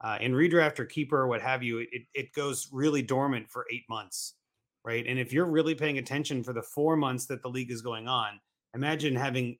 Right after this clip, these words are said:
you know, twice that, you know, three times that total time. Like, you're, you're all year, you're looking at stuff, you're researching, you're sending offers, you're receiving offers. Like, you don't have to stop. And so, eh, you know, it's kind of like every time I would stop at the end of the season, I feel like I would just let it go and I'd have to start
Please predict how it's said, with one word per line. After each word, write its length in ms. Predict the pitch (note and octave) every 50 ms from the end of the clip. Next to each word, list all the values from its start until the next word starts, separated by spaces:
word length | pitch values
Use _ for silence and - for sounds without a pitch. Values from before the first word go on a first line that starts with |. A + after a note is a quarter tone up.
| _ _ -
you 80 | B2
know, 160 | A2 G2+ G2 -
twice 460 | - - - D#3+ D#3 E3+ F3 - - -
that, 280 | C3 G#2 G2 G2+ - - _ _ _ _ - -
you 140 | C#3 A#2
know, 60 | G2+ G2
three 260 | - - D#3+ F#3 F#3
times 420 | F3 - D3+ D3 D#3+ D#3+ D3 B2 A2+
that 200 | B2+ A#2 - -
total 300 | - C#3 C#3 B2 A#2 A2
time. 360 | - C3+ C#3 B2+ A2+ G#2 G#2
Like, 140 | A2 G#2+ A#2+
you're, 120 | D3 D#3 C#3+
you're 200 | D3 D3+ D#3+ C3
all 160 | D3+ D#3+ D3+
year, 300 | B2 B2+ C#3+ C#3 G#2+ F#2 F#2
you're 140 | A#2 B2 A#2
looking 340 | A#2 B2 C#3 - - C#3+ C3+
at 80 | B2 -
stuff, 220 | - C3 A#2+ A2 - -
you're 100 | G#2+ G#2+
researching, 540 | B2+ C#3+ C#3 - C3+ C3 C3 - B2+ B2 A2+
you're 120 | G2 F#2+ _ _ _ _ _ _ -
sending 320 | - - E3 D3+ C#3+ C#3
offers, 400 | C3+ C3 B2+ B2+ A#2+ B2 A#2+ G#2
you're 100 | G#2+ G#2
receiving 420 | G#2 - - - F3+ E3+ D#3 D#3 D3+
offers. 380 | C#3+ C3+ C3 A#2 C3+ C3 A#2+ B2
Like, 120 | A#2+ - _ _ _ _ -
you 140 | D3+ E3 E3
don't 200 | E3+ F3 E3 C#3+
have 200 | D#3 D3 C3+ -
to 100 | - A2+
stop. 360 | - - D3+ C3 A2+ G#2 - - A#2
And 120 | B2+ B2+
so, 280 | - D3 C3+ C3+ B2+ - - _ _ _ _ _ -
eh, 80 | C3 A#2+
you 160 | A#2+ B2 A2+
know, 120 | G#2 G2
it's 120 | G2 - -
kind 160 | - D#3+ D3
of 60 | B2
like 260 | B2+ A#2 G#2+ - - _ _ _ _ _ _ _ _ _ _ _ -
every 220 | C3 D3 D#3+ F3+ F3
time 240 | - D#3+ D#3+ D#3+
I 100 | D3+ C#3+
would 180 | C3+ B2+ A#2 -
stop 560 | - - - - D#3 C#3+ C3+ A#2+ G#2+ G2+ - A#2+
at 100 | A#2 -
the 120 | B2+ A#2+
end 140 | C3+ D3+ D#3
of 60 | B2+
the 80 | C3 B2+
season, 380 | - - D3+ D3 B2 A#2+ A2
I 100 | G#2+ A2
feel 140 | A2+ C#3+ C3+
like 140 | B2+ B2+ A#2+
I 80 | B2 B2
would 140 | A#2+ A#2+ A#2
just 180 | C3 A#2+ A2
let 160 | A#2+ C3 C#3+
it 120 | C#3+ C#3 B2
go 280 | C#3 C3+ C3 B2+ B2
and 100 | A2+ A2+
I'd 100 | A2+ A2+ B2
have 100 | C3 -
to 80 | A#2+
start 300 | - - - C#3+ C3+ C3+